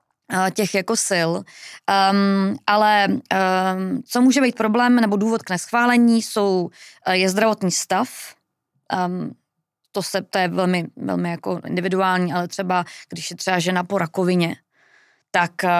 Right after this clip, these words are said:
což jedna moje, moje k-, jako známá to tak měla, tak jsem musela velice složitě,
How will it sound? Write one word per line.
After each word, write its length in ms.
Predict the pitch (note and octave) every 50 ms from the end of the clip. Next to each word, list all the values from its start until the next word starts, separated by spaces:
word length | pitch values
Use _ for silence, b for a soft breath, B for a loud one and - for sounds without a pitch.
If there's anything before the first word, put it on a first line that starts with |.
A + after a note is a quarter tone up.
| E3+ E3+ E3+ E3+ -
což 340 | - F#3+ F3+ - - - - _ -
jedna 280 | E3 D#3 F3 F3 F3+ F3+
moje, 260 | F3+ F3+ F3 E3+ E3+ -
moje 200 | - F#3+ F3+ F3
k-, 160 | F3 _ - - -
jako 280 | D#3+ E3+ _ - F#3 F3+ -
známá 480 | F3+ E3 F3+ E3+ E3+ F3+ F3+ F3 F3+
to 100 | F3 F#3
tak 220 | F3+ F3+ F#3 - F#3+
měla, 360 | G3 F#3 F3 F3 E3+ E3+ F3+
tak 240 | _ - F3+ - -
jsem 100 | - G3
musela 280 | F3+ - - F#3+ F#3+
velice 340 | F3+ E3+ F3 F3 D#3+ - G3+
složitě, 680 | F#3+ - F#3+ F3+ F3 E3 F#3 F3+ - - G3+ F#3+ F#3+